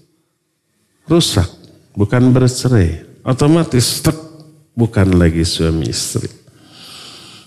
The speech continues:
Kecuali kalau yang murtad istrinya ke agama ahlul kitab.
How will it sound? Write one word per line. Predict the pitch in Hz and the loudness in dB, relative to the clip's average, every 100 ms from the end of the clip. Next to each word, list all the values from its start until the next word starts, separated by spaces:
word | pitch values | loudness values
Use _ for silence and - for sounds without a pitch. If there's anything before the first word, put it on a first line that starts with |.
| - | -8
Kecuali | - 120 - 101 95 131 175 - - - - | -2 0 2 2 4 4 2 0 -4 -12 -2
kalau | 95 95 117 147 175 - - | 2 2 2 2 0 -2 0
yang | 107 95 95 | 2 2 2
murtad | 95 87 85 120 135 139 - | 2 0 -2 -2 -2 -4 -6
istrinya | - 104 - - 92 87 82 87 110 139 85 82 78 73 - - - - - | 0 0 0 -2 2 4 2 2 2 2 2 2 0 -4 -10 -8 -8 -8 -2
ke | 120 - | 0 2
agama | 101 90 90 95 95 95 | 0 2 2 2 2 0
ahlul | 98 90 87 85 | 2 4 2 0
kitab. | - 78 - - | -4 -6 -6 -6